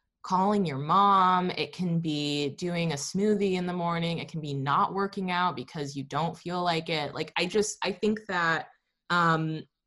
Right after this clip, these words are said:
there are certain guidelines for hu-, like, human physical health, right? Like, and there are things that I tend to uphold, like, eat a bunch of vegetables, try not to,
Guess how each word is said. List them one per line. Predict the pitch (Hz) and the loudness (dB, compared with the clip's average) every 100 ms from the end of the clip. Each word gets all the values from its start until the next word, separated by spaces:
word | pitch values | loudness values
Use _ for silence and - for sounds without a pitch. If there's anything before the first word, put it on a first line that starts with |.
| _ _ _ _ - | _ _ _ _ -2
there | 190 202 | 2 4
are | 202 | 4
certain | 208 - 262 240 226 190 165 - | 2 -2 -2 0 0 0 -2 -2
guidelines | 156 151 151 165 165 160 160 160 - | 2 2 0 2 2 2 0 -4 -6
for | - 147 143 143 160 _ _ _ _ _ _ - | -6 -4 -4 -4 -8 _ _ _ _ _ _ -10
hu-, | 208 - 165 | -8 -6 -4
like, | 165 | -4
human | - 220 214 196 | -2 2 4 4
physical | 202 151 147 143 | 0 -4 -6 -8
health, | - - - 165 | -6 -8 -6 -4
right? | 151 160 143 | 0 0 -2
Like, | 151 - | -6 -2
and | 190 | 0
there | 202 | 0
are | 208 | 0
things | 214 208 | 0 0
that | 196 - | 0 2
I | 151 143 | 0 0
tend | - 147 | -6 -6
to | 143 | -4
uphold, | 147 - 147 - | -6 -6 -10 -8
like, | 147 - _ _ _ - | -10 -10 _ _ _ -4
eat | 214 240 | 0 2
a | |
bunch | 214 208 202 | 4 2 2
of | 170 | 0
vegetables, | 160 - - 160 151 151 151 - | -2 -4 -8 -6 -4 -4 -6 -8
try | - 190 | -2 -2
not | 196 | -2
to, | 202 | -4